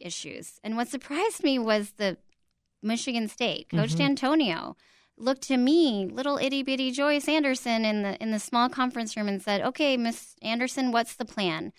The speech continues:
Speaker 1: And I was shocked that,
Speaker 2: Wow.
Speaker 1: you know, these huge compliance departments, they don't have the time. And so what we realized was we needed to do more.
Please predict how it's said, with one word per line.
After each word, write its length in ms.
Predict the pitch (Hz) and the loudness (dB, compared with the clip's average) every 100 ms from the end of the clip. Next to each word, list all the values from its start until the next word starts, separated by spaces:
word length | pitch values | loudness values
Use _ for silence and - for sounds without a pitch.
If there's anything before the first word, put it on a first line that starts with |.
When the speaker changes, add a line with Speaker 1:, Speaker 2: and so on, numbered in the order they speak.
| _ - _ - | _ -20 _ 0
Speaker 1:
And 100 | 240 | 2
I 120 | 226 | 2
was 120 | 220 | 0
shocked 680 | - 226 147 - - - - - | 0 2 2 0 -10 -20 -20 -2
that, 120 | 202 | -2
Speaker 2:
Wow. 280 | 143 135 131 - | -2 -6 -10 -10
Speaker 1:
you 80 | 233 | -4
know, 160 | 214 196 | -2 0
these 220 | 214 202 | -2 -4
huge 240 | - 262 | -4 -4
compliance 520 | - 254 247 220 214 - | -2 -2 0 0 -2 -6
departments, 680 | 214 208 190 202 196 - _ _ _ | -6 -4 0 0 -2 -6 _ _ _
they 80 | 262 | 2
don't 120 | 320 330 | 4 4
have 120 | 339 | 2
the 80 | 294 | -6
time. 600 | - 185 311 - - - _ _ _ _ | -6 -4 -4 -4 -10 -20 _ _ _ _
And 280 | 202 208 208 | 0 2 0
so 200 | - 233 | 0 0
what 200 | 214 220 | 2 2
we 120 | 240 | 2
realized 500 | 226 220 214 196 190 | 2 2 4 2 0
was 160 | 196 185 | -6 -6
we 160 | 202 202 | -2 0
needed 300 | 190 185 - | 0 -2 -6
to 80 | |
do 160 | - 170 | -8 -6
more. 380 | 165 - - | -6 -8 -14